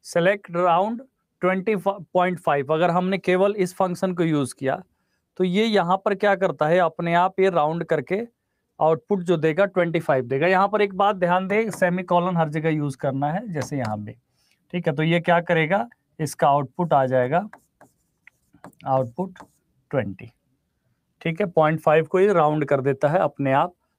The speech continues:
ये ट्वेंटी आ जाता है। यहाँ पे डेसिमल में वैल्यू आपको यहाँ प्रोवाइड कर देता है। ओके,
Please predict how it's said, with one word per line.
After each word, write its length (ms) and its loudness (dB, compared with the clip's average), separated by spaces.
ये 100 -2
ट्वेंटी 440 -2
आ 100 2
जाता 280 -6
है। 60 -4
यहाँ 140 -8
पे 160 -4
डेसिमल 480 0
में 140 0
वैल्यू 440 2
आपको 300 -2
यहाँ 160 0
प्रोवाइड 420 -2
कर 140 -8
देता 320 -14
है। 60 -16
ओके, 280 -2